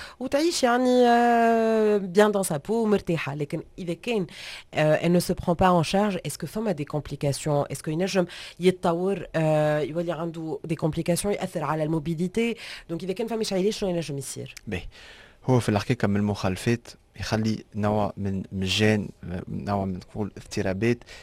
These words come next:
Speaker 2: في ليماج دو سوا، معناتها كيفاش العبد يغزر
Speaker 1: مم.
Speaker 2: الروح.
Speaker 1: مم.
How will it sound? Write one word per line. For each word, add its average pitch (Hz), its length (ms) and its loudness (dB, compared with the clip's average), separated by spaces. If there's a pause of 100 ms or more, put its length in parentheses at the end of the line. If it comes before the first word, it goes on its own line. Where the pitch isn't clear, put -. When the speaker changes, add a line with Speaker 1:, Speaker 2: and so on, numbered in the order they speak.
Speaker 2:
في - 120 -4
ليماج 113 300 4
دو 101 100 -2
سوا، 65 240 -6
معناتها 82 340 -2
كيفاش 117 280 2
العبد 110 280 2
يغزر 117 280 4
Speaker 1:
مم. 95 40 0
Speaker 2:
الروح. 85 320 -6 (240)
Speaker 1:
مم. 139 240 -8